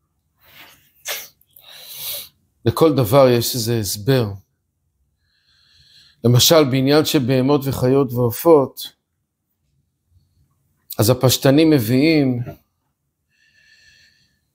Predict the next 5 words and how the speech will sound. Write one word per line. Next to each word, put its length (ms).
שיש 1600
חיות 600
או 40
עופות 340
דורסים 760